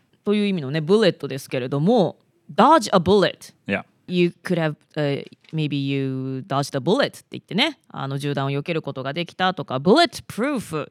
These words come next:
Speaker 1: 銃弾が来ても寄せ付けないよっていう、
Speaker 2: うん。
Speaker 1: そういったフレーズ、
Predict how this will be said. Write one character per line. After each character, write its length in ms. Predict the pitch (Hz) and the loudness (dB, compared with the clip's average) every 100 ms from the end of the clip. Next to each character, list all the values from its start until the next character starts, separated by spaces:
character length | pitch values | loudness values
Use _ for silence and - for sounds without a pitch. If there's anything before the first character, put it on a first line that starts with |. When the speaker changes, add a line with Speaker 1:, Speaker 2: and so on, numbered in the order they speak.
| - | -14
Speaker 1:
銃 300 | - 156 156 | -10 -6 -4
弾 300 | 151 147 151 | -2 -2 -2
が 120 | 147 143 | -4 -6
来 100 | - | -6
て 120 | 165 | -6
も 280 | 135 131 - _ _ - | -4 -6 -8 _ _ -12
寄 80 | 151 | -6
せ 120 | 165 | -6
付 160 | - | 0
け 40 | 185 | 2
な 100 | 220 | 4
い 60 | |
よ 120 | 185 190 | 2 0
っ 120 | 117 | -2
て 80 | 139 | -4
い 40 | |
う、 40 | 123 | -4
Speaker 2:
う 40 | |
ん。 80 | - _ | -10 _
Speaker 1:
そ 140 | - | -6
う 0 | |
い 20 | 170 | -4
っ 20 | |
た 80 | 165 | -2
フ 100 | 170 | 0
レ 100 | 160 | 0
ー 40 | |
ズ、 300 | 151 151 151 | 2 0 -2